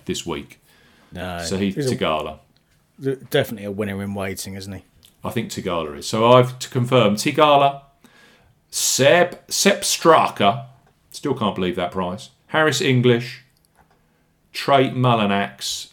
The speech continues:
Speaker 1: and then Benny Am. Any others from you guys?
Speaker 2: Uh, no, not for me. I do, I'm, I'm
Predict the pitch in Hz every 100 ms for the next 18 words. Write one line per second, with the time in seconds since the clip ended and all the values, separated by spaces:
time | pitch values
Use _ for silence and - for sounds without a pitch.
0 | _ - 95 90 - - 196 135 85 87
1 | - _ _ _ _ _ _ _ - -
2 | - - - - - _ - 123 139 143
3 | 151 156 151 151 156 175 - - _ _
4 | _ _ _ _ - _ - - - -
5 | _ _ _ - - - _ - 165 151
6 | 185 185 - 170 170 170 160 170 165 143
7 | 147 - - 151 147 113